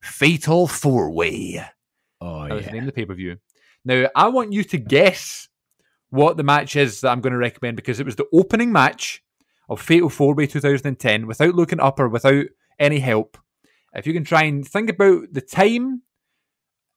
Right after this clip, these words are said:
Speaker 1: and who would be in the opener
Speaker 2: Uh-huh. Okay.
Speaker 1: of Fatal Four Way twenty ten.
Speaker 2: Right, I'm not gonna
Speaker 1: That's
Speaker 2: lie.
Speaker 1: match of the
Speaker 2: First of
Speaker 1: week.
Speaker 2: all, I,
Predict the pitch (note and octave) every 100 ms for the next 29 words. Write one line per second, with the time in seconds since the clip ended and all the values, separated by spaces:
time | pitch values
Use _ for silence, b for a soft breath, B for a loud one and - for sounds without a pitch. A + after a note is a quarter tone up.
0 | _ C#3 D3 B2+ E3 G3 G3 E3+ F3 D#3
1 | D3+ D#3 A2+ D#2+ - _ _ A2+ G#2+ G#2+
2 | F#2+ C#3+ - C3+ A2+ - - F3+ F3+ E3
3 | - D3 D#3+ C#3+ A#2+ C#3 C3 A#2+ C3 G#2
4 | E2+ - _ _ - B2 G#2+ - B2+ C3
5 | C#3 B2+ G#2 A#2 A2+ C3+ C#3 A#2 G#2 -
6 | B2+ D3